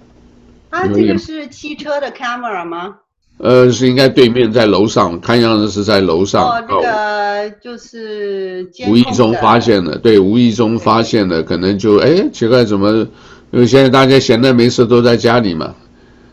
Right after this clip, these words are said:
Speaker 2: 你看他这个也很技巧的，把车子还倒一下，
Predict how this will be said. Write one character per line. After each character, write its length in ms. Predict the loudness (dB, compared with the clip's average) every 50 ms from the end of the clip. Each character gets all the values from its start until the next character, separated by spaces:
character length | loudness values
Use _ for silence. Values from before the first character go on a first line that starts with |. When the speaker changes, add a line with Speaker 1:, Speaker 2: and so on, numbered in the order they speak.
| _
Speaker 2:
你 120 | -12 -8 -2
看 160 | 0 2 4
他 160 | 4 4 4
这 140 | 4 2 2
个 100 | 2 2
也 160 | 4 4 2
很 200 | 2 0 -2 -4
技 200 | -4 -4 -4 -2
巧 200 | -2 -2 -2 -2
的， 120 | -2 -4
把 200 | -4 -4 -4 -6
车 280 | -6 -4 0 2 2 2
子 240 | 2 0 -2 -2 -4
还 140 | -4 -6 -6
倒 400 | -4 0 2 4 4 4 4 2
一 60 | 0
下， 300 | -2 -4 -4 -4 -6 -8